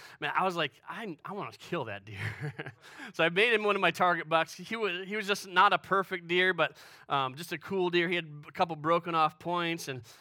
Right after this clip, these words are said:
um, looking kinda gnarly, and, uh,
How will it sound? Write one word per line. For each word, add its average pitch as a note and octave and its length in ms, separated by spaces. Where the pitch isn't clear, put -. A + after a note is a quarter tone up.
um, A#2+ 360
looking E3+ 340
kinda F3 240
gnarly, D#3 580
and, C#3 240
uh, B2+ 240